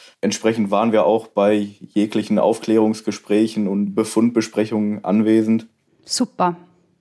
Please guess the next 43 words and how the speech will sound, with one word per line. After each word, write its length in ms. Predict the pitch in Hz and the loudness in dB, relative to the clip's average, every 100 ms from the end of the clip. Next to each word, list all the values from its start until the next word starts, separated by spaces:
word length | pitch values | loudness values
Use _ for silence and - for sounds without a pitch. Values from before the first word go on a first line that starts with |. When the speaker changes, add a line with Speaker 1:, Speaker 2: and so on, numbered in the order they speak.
| - | -10
Speaker 2:
Das 140 | 202 | -8
ist 160 | 220 - | -6 -2
sehr 160 | 214 | 0
angenehm 480 | 170 208 220 214 202 | 2 0 0 -2 -2
für 140 | 196 | -6
Patienten. 760 | 185 196 214 208 180 175 175 _ _ - 120 - - | -8 -6 -6 -6 -6 -8 -10 _ _ -10 -10 -10 -2
Speaker 1:
Der 80 | 117 | 0
Vorteil 380 | 117 131 160 110 | 2 2 2 2
war 120 | 127 | 0
vielleicht 280 | - 123 120 | 0 -2 2
an 100 | 107 | 2
der 100 | 113 | 2
Stelle, 300 | - 117 113 | 2 2 2
dass 240 | 107 - | 0 -2
wir 340 | 110 113 107 - | 2 4 4 2
keinen 220 | 117 123 | 0 2
medizinischen 500 | 120 113 123 117 117 | 2 2 0 0 2
Hintergrund 400 | 117 120 110 101 | 2 2 0 0
haben, 220 | 104 117 | 0 0
von 180 | 113 104 | 0 2
daher 220 | 101 107 | 4 4
mit 260 | 104 101 - _ | 2 -6 -16 _
vielen 380 | - 120 135 | -6 2 2
Fachbegriffen, 800 | 123 143 143 - 123 120 123 123 | 2 -2 -4 -2 0 0 0 0
die 100 | 117 | 2
da 320 | 120 120 123 - - - - _ | 4 4 2 -4 -20 -20 -20 _
so 160 | - 110 | -4 -4
quer 320 | 104 101 113 | -2 0 2
durch 140 | 117 | 2
den 160 | - 104 | 0 0
Raum 240 | 98 117 | 2 2
geschossen 600 | 120 - 117 - 117 107 101 | 0 0 -4 0 0 0 0
wurden, 280 | 107 113 | 0 2
auch 300 | 104 98 104 | 2 0 0
zumindest 420 | - - 110 117 92 | -6 -4 0 2 0
auf 140 | 92 | 0
Anhieb 260 | 107 110 95 | 0 2 0
nichts 160 | 101 | -4
anfangen 320 | 78 113 107 | -2 -2 -2
konnten. 380 | 98 95 98 107 _ _ _ _ | 0 -2 -2 -6 _ _ _ _
Das 160 | 101 98 | -16 -6
müssen 240 | 101 104 | -6 -2
wir 160 | 101 | -2